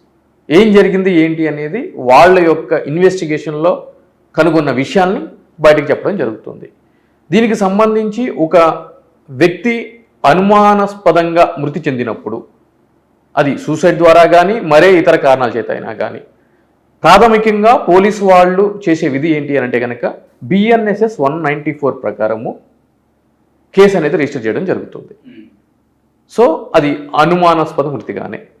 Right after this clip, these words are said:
Speaker 1: అది సూసైడ్ చేసుకున్నప్పుడు, దానికి సంబంధించి చేసిన తర్వాత నియరెస్ట్ ఎగ్జిక్యూటివ్ మెజిస్ట్రేట్ అంటే తహసీల్దార్ వారికి ఇన్ఫర్మేషన్ ఇవ్వడం జరుగుతుంది. ఇన్క్విస్ట్ రిపోర్ట్ చేయాలి.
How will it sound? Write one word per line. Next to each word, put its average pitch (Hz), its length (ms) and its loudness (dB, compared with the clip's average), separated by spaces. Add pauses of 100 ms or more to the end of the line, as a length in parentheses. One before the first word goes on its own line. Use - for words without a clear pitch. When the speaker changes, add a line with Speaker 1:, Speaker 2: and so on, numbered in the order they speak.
(340)
Speaker 1:
అది 147 120 0 (540)
సూసైడ్ 143 380 -2
చేసుకున్నప్పుడు, - 1080 -14 (840)
దానికి 175 280 4
సంబంధించి 180 580 -2
చేసిన 147 300 -6
తర్వాత 135 380 0 (580)
నియరెస్ట్ 185 440 2
ఎగ్జిక్యూటివ్ 160 480 -2
మెజిస్ట్రేట్ 117 460 -6
అంటే 120 140 -8
తహసీల్దార్ 123 480 -2
వారికి 107 320 -4
ఇన్ఫర్మేషన్ 113 480 -12
ఇవ్వడం 101 220 -10
జరుగుతుంది. 110 560 -12 (260)
ఇన్క్విస్ట్ 180 500 -6
రిపోర్ట్ 117 380 -6
చేయాలి. 107 400 -8